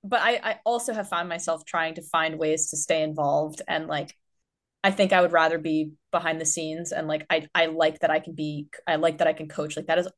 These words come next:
all that I can handle right now. And I don't tend to take that work home with me now. Um, like, previously w-, with,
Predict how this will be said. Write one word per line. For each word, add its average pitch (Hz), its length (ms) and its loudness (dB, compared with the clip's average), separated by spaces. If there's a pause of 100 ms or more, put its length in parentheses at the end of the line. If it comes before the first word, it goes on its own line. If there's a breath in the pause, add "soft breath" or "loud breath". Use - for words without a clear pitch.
all 156 200 6
that 156 120 2
I 147 80 0
can 151 140 -12
handle 151 300 -6
right 160 200 -2
now. 160 220 0
And 165 140 -4
I 151 60 -4
don't 156 340 -4 (100)
tend 160 260 -6
to 160 80 -10
take 156 300 -8
that 151 220 -2
work 160 280 -4
home 180 380 -6
with 185 200 -6
me 190 360 -2 (600)
now. 175 560 4 (140)
Um, 156 640 0
like, 156 180 -4
previously 160 760 -4 (1120)
w-, 147 200 -8
with, 170 200 -6